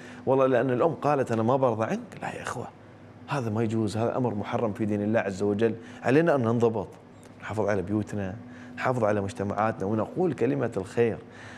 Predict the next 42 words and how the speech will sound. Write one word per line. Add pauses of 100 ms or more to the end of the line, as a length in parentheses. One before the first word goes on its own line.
(140)
ما
تقدر
تقول
كلمة
الخير، (1200)
اسكت (100)
بس. (420)
إذا
أنت
مو
قادر
تقول
كلمة
خير،
لا
تقول
كلمة
شر. (760)
يا
أنك
تكون
مفتاح
خير، (360)
محضر
خير
على
قولتهم،
لا
تكون
محضر
شر
يا
أخي، (420)
لا
تكون
محضر
شر،
حرام
عليكم، (720)
حرام
يا
أخوة.